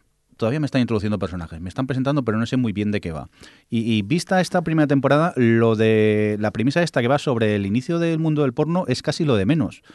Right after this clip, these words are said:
porque es más la, la vida en, en esa parte de Nueva York, el de Deuce, eso no sé si es un barrio, una zona, o, perdonad, mi conocimiento de Nueva York es, es mínimo,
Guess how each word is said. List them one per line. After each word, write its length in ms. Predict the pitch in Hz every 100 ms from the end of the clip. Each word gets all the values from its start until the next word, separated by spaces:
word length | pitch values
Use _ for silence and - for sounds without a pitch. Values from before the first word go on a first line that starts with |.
| - - -
porque 380 | 117 101 117 120
es 160 | 123 131
más 220 | 151 175
la, 400 | 143 117 107 95
la 220 | 107 104 95
vida 300 | 139 170 160
en, 120 | 139
en 180 | 120 117
esa 200 | - 156
parte 300 | - 131 135
de 20 |
Nueva 200 | 123 107
York, 300 | 120 151 -
el 220 | 101 92
de 100 | 92
Deuce, 320 | 95 135 175 -
eso 220 | 110 -
no 140 | 113 110
sé 120 | 117
si 120 | 117
es 80 | 113
un 140 | 98
barrio, 300 | 90 131 135
una 140 | 123 98
zona, 340 | - 127 117
o, 260 | 101 92 92
perdonad, 420 | - 101 104 117
mi 120 | 117
conocimiento 460 | 104 107 107 110 113
de 40 |
Nueva 140 | 110 107
York 140 | 104
es, 240 | 101 98 -
es 140 | 101
mínimo, 360 | 123 123 147